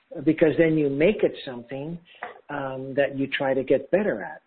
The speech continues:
Um, instead, you wanna be thankful for seeing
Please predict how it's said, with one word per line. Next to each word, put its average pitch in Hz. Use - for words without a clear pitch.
Um, 120
instead, 160
you 143
wanna 143
be 131
thankful 170
for 131
seeing 214